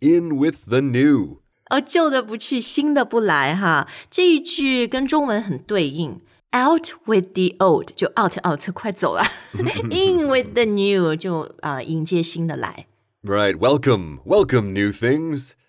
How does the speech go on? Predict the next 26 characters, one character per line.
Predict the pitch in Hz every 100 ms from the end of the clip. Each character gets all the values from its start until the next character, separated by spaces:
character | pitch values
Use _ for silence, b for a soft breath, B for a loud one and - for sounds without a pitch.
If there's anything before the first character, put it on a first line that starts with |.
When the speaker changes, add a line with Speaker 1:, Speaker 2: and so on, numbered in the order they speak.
| _ 302
Speaker 2:
嗯， | 330 370 370 277 233 220
是。 | - 269 190 B B B
诶， | 320
其 | 359 359
实 | 359
另 | 359
外 | 339
有 | 226
一 | 160
个 | 196
问 | 330 339
题， | 214 185
在 | 185 220 202 190 185
新 | 240 233
年 | 202 180
的 | 190
时 | - -
候 | 196 180
也 | 185
很 | 175
常 | 127 143 156
用， | 247 190
就 | 165
是 | - 156
"What's | 135 226 302 - -
new？" | 175 170 175 127 76